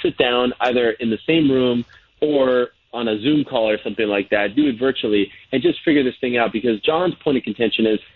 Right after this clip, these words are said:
"Hey, when I signed my last contract, you told me that if I move up to heavyweight, you know,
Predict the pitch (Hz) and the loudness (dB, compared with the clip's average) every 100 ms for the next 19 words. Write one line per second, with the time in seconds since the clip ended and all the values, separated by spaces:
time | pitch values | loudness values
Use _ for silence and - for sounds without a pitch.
0 | _ 143 120 120 156 - 170 156 139 127 | _ 0 2 2 0 -2 -2 -2 -2 -4
1 | - 127 113 107 101 147 - 151 131 110 | -4 -4 -2 -4 0 -2 -2 -2 0 0
2 | 107 147 147 151 135 131 - 113 120 110 | 0 0 0 0 0 -2 -6 -6 -2 0
3 | 92 90 - - _ _ 147 123 120 | 2 2 -2 -12 _ _ 0 2 0